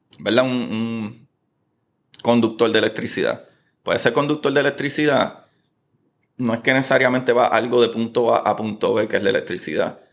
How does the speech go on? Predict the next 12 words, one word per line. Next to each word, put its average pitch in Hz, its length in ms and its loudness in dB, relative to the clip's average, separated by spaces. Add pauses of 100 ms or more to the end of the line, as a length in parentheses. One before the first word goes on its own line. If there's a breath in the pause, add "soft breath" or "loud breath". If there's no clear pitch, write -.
(160 soft breath)
Es 104 120 -4
que - 100 -2
el, 127 220 0
nosotros 107 400 0 (180)
entendemos 104 800 -2 (320)
que - 160 -2
ese - 220 0
conductor 147 500 0
está - 240 0
hecho 95 220 -2
de 90 100 2
átomos. 82 460 -2